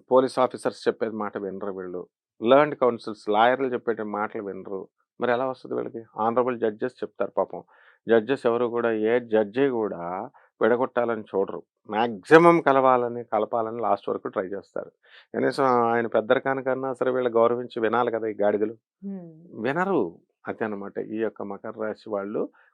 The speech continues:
Speaker 1: కొంతమంది ఇందులో మూర్ఖంగా ఉన్నటువంటి వాళ్ళందరికీ కాదు. So ఉంటుంది. And వ్యాపారాల్లో కూడా వీళ్ళు స్వతంత్ర నిర్ణయాలు తీసుకుంటారు. మిగతా వాళ్ళు ఒక, ఆ, పార్ట్నర్స్ అది మంచి స్థలం కాదు కొనొద్దని చెప్పినా సరే, "నేను కొంటాను, నాకు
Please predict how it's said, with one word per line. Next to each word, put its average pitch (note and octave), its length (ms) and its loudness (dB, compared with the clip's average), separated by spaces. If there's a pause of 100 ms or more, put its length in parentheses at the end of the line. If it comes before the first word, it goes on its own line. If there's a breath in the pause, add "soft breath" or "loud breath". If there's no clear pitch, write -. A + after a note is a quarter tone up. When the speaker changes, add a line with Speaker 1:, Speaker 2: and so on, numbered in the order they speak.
Speaker 1:
కొంతమంది A2+ 540 0 (120)
ఇందులో G2 400 -10
మూర్ఖంగా G2+ 480 -8
ఉన్నటువంటి F#2 600 -12
వాళ్ళందరికీ F2+ 540 -8
కాదు. G2 300 -14 (480 soft breath)
So A2+ 60 -6
ఉంటుంది. G#2 440 -10
And B2 240 -2
వ్యాపారాల్లో B2 640 2
కూడా A#2+ 340 -4 (340 soft breath)
వీళ్ళు A#2 180 -4
స్వతంత్ర D#3 500 0
నిర్ణయాలు A#2+ 480 -4
తీసుకుంటారు. F#2+ 600 -8
మిగతా G#2 280 -4
వాళ్ళు F#2+ 380 -4
ఒక, F2 320 -6 (380 soft breath)
ఆ, F#2+ 180 0 (100)
పార్ట్నర్స్ G2+ 420 2
అది G#2 100 -4
మంచి G2 340 -8
స్థలం G#2 340 -4
కాదు G2+ 220 -4
కొనొద్దని F#2+ 540 -6
చెప్పినా G2 400 -8
సరే, G2 600 -6
"నేను G2 220 -8
కొంటాను, F#2+ 420 -6
నాకు F#2 160 -8